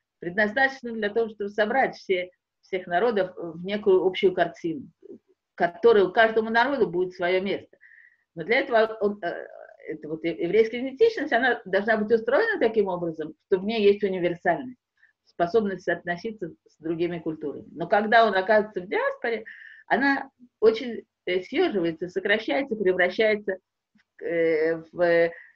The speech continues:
э, в ней проявляется только одна какая-то культура. Допустим, там, где я нахожусь, там, э, в Америке, а я американец, а в Англии я англичанин, и, и, и, и он впитывает вот эту чужую культуру,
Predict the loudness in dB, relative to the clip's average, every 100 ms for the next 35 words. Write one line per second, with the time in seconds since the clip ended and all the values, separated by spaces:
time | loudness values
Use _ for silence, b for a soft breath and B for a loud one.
0 | B _ _ -6 -2 -2 -2 -10 _ _
1 | _ _ _ _ _ _ _ _ _ _
2 | -4 0 2 6 6 8 4 4 4 6
3 | 6 2 2 2 2 0 0 -4 -2 -4
4 | -6 -12 _ -12 -8 -8 -6 -2 -2 0
5 | 0 0 -2 -2 0 0 -4 -6 -8 -14
6 | b b b -8 -2 0 0 0 0 2
7 | 2 0 -2 0 -2 -4 -6 -4 -2 -4
8 | -8 -16 B B -10 -4 -2 4 4 4
9 | 0 0 -2 -4 -8 -2 2 2 0 -8
10 | -16 B _ _ _ -8 -8 -8 -12 -12
11 | -4 -2 0 -2 -6 _ -4 2 4 4
12 | 2 -2 -10 -12 0 2 6 4 4 0
13 | 0 0 -2 0 0 0 -2 0 0 -2
14 | -4